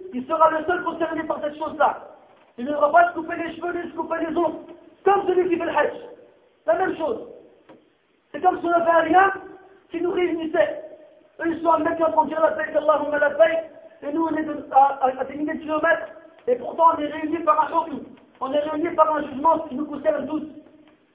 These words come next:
pour ceux qui veulent pratiquer ce sacrifice. Et Allah subhanahu wa ta'ala, il a lié le sacrifice à la prière, dans une sourate que tout le monde connaît. فَصَلِّ لِرَبِّكَ وَانْحَرْ. Prie pour ton Seigneur et immole.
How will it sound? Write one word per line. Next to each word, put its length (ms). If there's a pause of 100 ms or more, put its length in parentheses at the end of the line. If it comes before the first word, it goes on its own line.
pour 180
ceux 140
qui 100
veulent 440 (800)
pratiquer 420
ce 120
sacrifice. 560 (300)
Et 60
Allah 320
subhanahu 480
wa 120
ta'ala, 460
il 100
a 100
lié 180
le 100
sacrifice 420
à 60
la 120
prière, 440 (460)
dans 100
une 160
sourate 320
que 60
tout 140
le 60
monde 180
connaît. 440 (280)
فَصَلِّ 480
لِرَبِّكَ 760
وَانْحَرْ. 680 (1000)
Prie 180
pour 160
ton 180
Seigneur 500 (300)
et 200
immole. 520